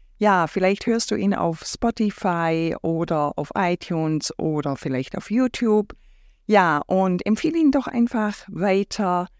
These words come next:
an eine tolle Frau, wo du denkst, ja, die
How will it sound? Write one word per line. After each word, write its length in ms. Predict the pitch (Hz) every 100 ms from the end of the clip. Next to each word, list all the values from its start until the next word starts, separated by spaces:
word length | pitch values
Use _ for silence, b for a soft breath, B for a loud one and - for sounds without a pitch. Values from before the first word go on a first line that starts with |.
| _ _ _
an 440 | 175 180 180 170 160 _ _ -
eine 540 | 170 170 160 156 147 -
tolle 320 | - 202 202
Frau, 480 | - 165 156 165 160
wo 120 | 147
du 220 | 156 190
denkst, 520 | 208 170 156 160 - - - _ _ _
ja, 380 | - 160 135 131 _ -
die 580 | 139 - 196 190 190